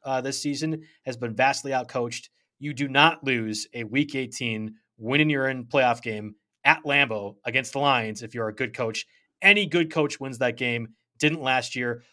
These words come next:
LaFleur can go. Joe Barry can go. Uh, I'm ready for a reset in a lot of different things. I'm also ready for a reset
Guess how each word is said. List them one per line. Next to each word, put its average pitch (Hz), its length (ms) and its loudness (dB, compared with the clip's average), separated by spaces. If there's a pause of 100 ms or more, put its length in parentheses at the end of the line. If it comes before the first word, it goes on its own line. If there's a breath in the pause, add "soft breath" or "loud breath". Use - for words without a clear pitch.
(180 soft breath)
LaFleur 220 440 4
can 233 140 0
go. 214 300 4
Joe 120 200 -2
Barry 170 320 6
can 170 160 -4
go. 160 420 4 (240 loud breath)
Uh, 131 320 6
I'm 190 160 4
ready 233 200 2
for 220 180 0
a - 20 4
reset 202 400 2
in 165 80 -10
a 147 80 -4
lot 160 160 2
of 151 60 0
different 151 280 -6
things. 151 320 0
I'm 226 160 -4
also 311 260 -2
ready 220 220 -4
for 220 160 -4
a 185 40 -2
reset 180 420 -2